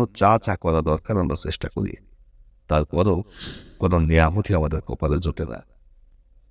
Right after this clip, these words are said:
এ প্রসঙ্গে ইবনুল কাইম রাহিমাহুল্লাহর একটি লেখা পড়েছিলাম। তিনি বলেছিলেন, বান্দা যখন কোনো একটি গুনাহ করে তখন সে একটি নিয়ামত থেকে দূরে সরে যায়। যখন সে তওবা করে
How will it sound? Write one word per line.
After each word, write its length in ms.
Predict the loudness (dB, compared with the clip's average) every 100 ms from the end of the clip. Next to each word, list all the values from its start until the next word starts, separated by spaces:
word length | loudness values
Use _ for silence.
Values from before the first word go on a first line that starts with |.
| -2
এ 100 | 0
প্রসঙ্গে 520 | 2 0 2 2 4 2 2
ইবনুল 360 | -2 0 -2 2
কাইম 280 | 4 4 4 2
রাহিমাহুল্লাহর 800 | 2 2 4 4 2 4 4 2
একটি 140 | 0 -2
লেখা 340 | 0 -2 -2
পড়েছিলাম। 520 | -4 -6 -8 -8 -8 -10 -12 -10 -8 -8 -16 -8
তিনি 200 | 2 4
বলেছিলেন, 500 | 4 2 2 2 2 2
বান্দা 420 | 6 6 6 4
যখন 280 | 2 0 0
কোনো 260 | -2 0 2
একটি 200 | 0 -2
গুনাহ 340 | -6 0 2 2
করে 300 | -2 -2 -2 -4 -10 _ _ -6
তখন 240 | 0 2 2
সে 100 | 2
একটি 160 | 0 0
নিয়ামত 380 | 2 4 4 2 -2
থেকে 260 | -2 0 -2 -4 -20 _ -14
দূরে 320 | -4 0 0
সরে 260 | 0 -4 -6
যায়। 260 | -4 -6 -8 _ _ _ _ _
যখন 340 | 2 2 4 0
সে 140 | 0 -2 2
তওবা 320 | 4 4 2
করে 260 | 0 0